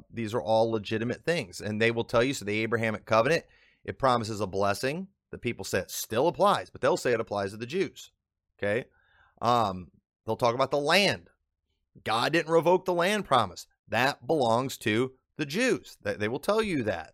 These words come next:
So we got the, the blessing, uh, you know, being a great nation. These are all to the Jews, and God has not revoked that promise. And so, uh, and, and it definitely includes the land. So let's go to Genesis chapter seventeen.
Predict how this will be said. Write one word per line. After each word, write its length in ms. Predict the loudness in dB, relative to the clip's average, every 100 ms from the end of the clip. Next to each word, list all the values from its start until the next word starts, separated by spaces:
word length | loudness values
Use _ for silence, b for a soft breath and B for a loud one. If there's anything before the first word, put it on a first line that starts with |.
| _
So 180 | -4 -2
we 120 | 2
got 180 | 2 2
the, 100 | -4
the 160 | -10 -4
blessing, 560 | 4 4 4 -2 -2 b b b
uh, 160 | -2 0
you 80 | 0
know, 60 | -2
being 220 | -2 -4
a 40 |
great 260 | 0 0 0
nation. 600 | 0 -2 -2 -4 -4 -8 _ _
These 140 | -14 -10
are 80 | -4
all 600 | 2 6 8 8 4 _ 2
to 520 | 4 2 2 0 -4 _
the 100 | -12
Jews, 520 | -8 -4 -2 -2 -4 -6
and 180 | -6
God 240 | 2 4 4
has 160 | 0
not 240 | 2 2 2
revoked 340 | -2 -2 0
that 220 | -2 -4
promise. 520 | -2 -2 0 -2 -6 -16 _ _ _ _ -6
And 180 | -4
so, 420 | 0 4 6 6 4
uh, 360 | 2 0 0 -2
and, 200 | -6 -4
and 160 | -4
it 100 | -2
definitely 480 | 0 0 0 -4 -4
includes 540 | -6 -6 -4 -4 -2
the 100 | -2
land. 420 | 2 2 0 -4 -20 -20 _ _ _
So 320 | 2 2 2 _ _ _ _ _
let's 140 | -8 2
go 180 | 4
to 420 | 4 2 2 2 0
Genesis 500 | 0 0 0 -2 -6
chapter 300 | -2 -2 -2
seventeen. 640 | -2 -2 -2 -4 -4 -6